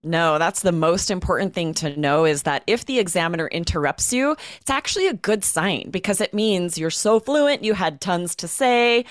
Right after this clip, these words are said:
So it's not hurting your score at all. And in fact, is boosting your fluency score because you were sharing lots of detail.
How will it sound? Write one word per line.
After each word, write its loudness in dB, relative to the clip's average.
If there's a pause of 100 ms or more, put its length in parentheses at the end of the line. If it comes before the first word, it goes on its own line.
(300)
So 4
it's 0
not -2
hurting 0
your 2
score -2
at 0
all. 2 (200)
And 0
in -4
fact, -2
is 2
boosting -2
your 0
fluency -6
score -6
because -6
you -4
were -2
sharing 0
lots -2
of -10
detail. -2